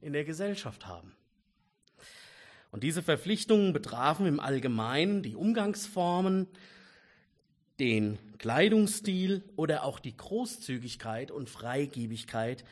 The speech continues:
gegenüber den Armen. So, wer viel hatte, hatte auch viel weiterzugeben. Das war, wurde erwartet. Und man war also aufgrund seines Standes und aufgrund seines Besitzes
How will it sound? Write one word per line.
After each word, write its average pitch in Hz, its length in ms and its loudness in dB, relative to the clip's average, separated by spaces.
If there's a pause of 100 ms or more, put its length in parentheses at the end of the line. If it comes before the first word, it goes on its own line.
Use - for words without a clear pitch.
(220)
gegenüber 120 720 -4
den 127 180 -8
Armen. 139 440 -4 (1200)
So, 104 180 -6
wer 131 160 4
viel 117 280 -4
hatte, 226 340 0 (540)
hatte - 240 -2
auch - 80 -6
viel 175 220 -2
weiterzugeben. 147 800 0 (1120)
Das - 180 -10
war, 123 320 0
wurde 135 160 4
erwartet. 143 720 0 (920)
Und 131 200 -6
man 131 180 2
war 156 220 4
also 190 240 6
aufgrund 196 580 2
seines 117 480 -4
Standes 202 800 0 (340)
und 202 220 0
aufgrund 156 540 0
seines 120 380 -4
Besitzes - 840 -4